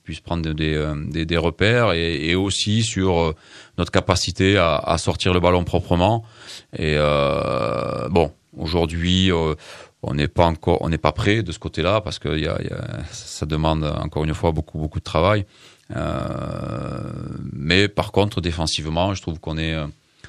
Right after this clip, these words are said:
on est, on est, on est plutôt solide et les joueurs qui sont arrivés ont bien, euh, euh, bien adhéré au, au, au projet de jeu, à notre animation défensive et, et on, on s'appuie quand même sur une, une base, euh,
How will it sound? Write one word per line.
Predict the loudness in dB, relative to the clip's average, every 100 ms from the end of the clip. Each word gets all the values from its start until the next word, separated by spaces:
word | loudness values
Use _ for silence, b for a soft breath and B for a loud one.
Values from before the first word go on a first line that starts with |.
| B -8
on | -4 0
est, | 2 2
on | 0 0
est, | 0 0
on | -2
est | -4
plutôt | -4 -2
solide | 0 2 2 4
et | 2 2 0 0 0
les | 0 -2
joueurs | 0 0 0
qui |
sont | -4 -2
arrivés | 0 2 4 4
ont | 4 2
bien, | 2 4 4 4
euh, | 2 0 -4 -10 B B B B -8
euh, | -4 -4 -4 -4 -6 -6 -6 -8 -8 -8 -8 -8
bien | -6 2 4 4
adhéré | 6 6 6 6 4
au, |
au, | 2 0 -2 -2 -2
au | -2 -4
projet | -2 -2 2 2
de | 2
jeu, | 2 2 2
à |
notre | 0 -2
animation | -2 0 0 0
défensive | -2 0 -2 0 2
et, | 2 0 -4 B B B -10
et | -4 0 2 2
on, | 2 0 0 -2 -4
on | -4 0
s'appuie | 2 2 0 2
quand | 4
même | 4
sur | 0 -2
une, | 0 0 0
une | -2 0
base, | 4 4 2
euh, | 0 0 -2 -4